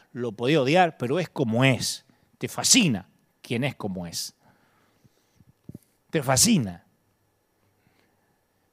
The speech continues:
Yo leía que el Papa Juan veintitrés, uno de los líderes religiosos más amados del siglo veinte, ¿no?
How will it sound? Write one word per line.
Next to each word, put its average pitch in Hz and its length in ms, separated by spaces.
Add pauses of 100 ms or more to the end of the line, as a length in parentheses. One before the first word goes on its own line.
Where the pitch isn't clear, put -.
(540)
Yo 151 160
leía 185 640 (1800)
que 127 120
el 123 100
Papa 139 680
Juan 165 340
veintitrés, 135 920 (720)
uno 240 160
de 185 60
los 135 160
líderes 156 360
religiosos 123 500
más 143 300
amados 156 400
del 117 100
siglo 127 320
veinte, 113 400
¿no? 180 320